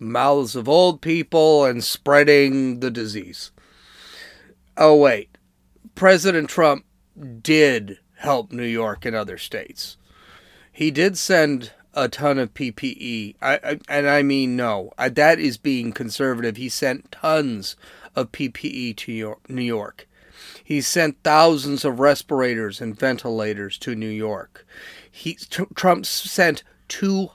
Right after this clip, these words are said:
hospital ships that were by the, uh, that were, uh, worked with the Navy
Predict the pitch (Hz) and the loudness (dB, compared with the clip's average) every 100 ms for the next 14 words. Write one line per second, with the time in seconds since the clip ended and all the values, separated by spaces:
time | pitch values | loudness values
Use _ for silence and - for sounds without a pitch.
0 | _ - - 185 208 196 - 180 160 135 | _ -18 0 4 4 4 -2 0 0 -2
1 | - 151 127 - - - _ _ _ _ | -4 -2 -2 -4 -14 -14 _ _ _ _
2 | _ _ _ - 156 156 147 - _ - | _ _ _ -2 0 2 0 -2 _ -20
3 | - 156 156 156 160 175 165 160 - 165 | -14 -4 2 2 2 -4 -6 -14 0 2
4 | 147 156 165 156 151 - - 147 135 123 | 4 2 0 0 -2 -4 -8 -2 -2 -4
5 | _ _ _ _ _ 151 160 180 - - | _ _ _ _ _ -4 0 0 0 -4
6 | 156 - 170 160 165 180 147 117 - | -4 -2 -4 -2 0 0 -2 -8 -10